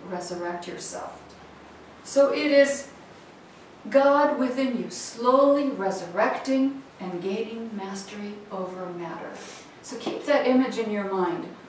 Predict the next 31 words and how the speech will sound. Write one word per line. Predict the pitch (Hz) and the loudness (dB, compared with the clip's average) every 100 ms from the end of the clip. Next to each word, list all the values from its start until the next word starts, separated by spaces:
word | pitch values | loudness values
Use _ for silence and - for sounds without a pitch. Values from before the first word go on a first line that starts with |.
| - | -8
Whether | 196 254 269 269 | 4 6 6 2
you | 247 269 | 2 4
are | 247 220 | 6 6
on | - - | 2 0
top | 254 277 - | -2 -2 -2
of | 226 | -4
a | 208 | -6
pyramid | - 233 226 226 226 | -2 0 2 0 -4
in | 190 | -4
a | 185 | -6
sarcophagus, | - 185 - 185 214 208 208 202 - - - | -6 -6 -4 -4 -4 -4 -4 -6 -10 -16 -8
or | 262 285 | 0 2
you | 294 262 - | 2 2 2
are | 196 185 185 | 2 2 -2
deep | 226 262 - 254 - | -4 -6 -6 -10 -10
in | 220 202 | -8 -6
meditation | 190 190 190 233 220 254 214 | -6 -6 -6 -6 -6 -6 -8
in | 214 214 | -6 -4
your | 214 | -4
room, | 208 226 226 233 240 - - - - | -4 -4 -4 -8 -10 -12 -18 -6 4
or | 262 277 | 6 8
you | 254 254 | 6 6
are | 226 226 | 8 6
out | 226 220 247 247 - - - - | 4 2 2 0 -6 -14 -18 -10
in | 226 208 | -6 -6
the | |
gardens | 196 220 220 233 226 233 214 | -2 2 4 4 2 -4 -6
in | |
the | 190 | -6
beautiful | 190 190 240 262 247 247 233 | -6 -4 -2 -2 -2 -4 -6
campground, | - 208 220 214 226 214 214 | -6 -4 -4 0 2 2 0